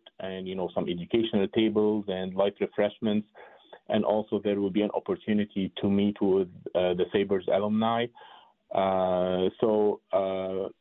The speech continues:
all men are encouraged to come in with, with, and their families are also welcome,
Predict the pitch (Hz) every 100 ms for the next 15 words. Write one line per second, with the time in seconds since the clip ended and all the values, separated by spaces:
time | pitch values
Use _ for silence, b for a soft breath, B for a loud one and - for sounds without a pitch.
0 | - 107 113 117 113 113 113 101 101 -
1 | 104 101 - 98 107 104 98 113 123 107
2 | 101 92 90 - 87 92 87 - 98 95
3 | 90 95 87 110 104 101 92 - 98 -
4 | - 95 - 92 92